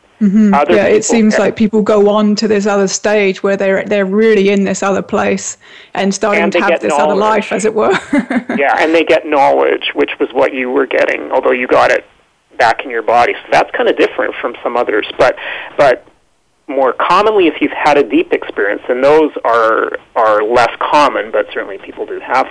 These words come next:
Speaker 2: them, um, y-, you get knowledge.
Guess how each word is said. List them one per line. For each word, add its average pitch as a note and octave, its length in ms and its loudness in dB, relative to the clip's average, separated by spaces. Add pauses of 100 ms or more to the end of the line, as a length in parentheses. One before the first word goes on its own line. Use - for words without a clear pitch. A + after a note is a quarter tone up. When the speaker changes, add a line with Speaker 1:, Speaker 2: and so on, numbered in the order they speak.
Speaker 2:
them, C3+ 180 -10 (400)
um, G#2 520 2 (280)
y-, - 320 -16 (100)
you C#3 460 -4
get C3+ 220 0
knowledge. G2+ 520 0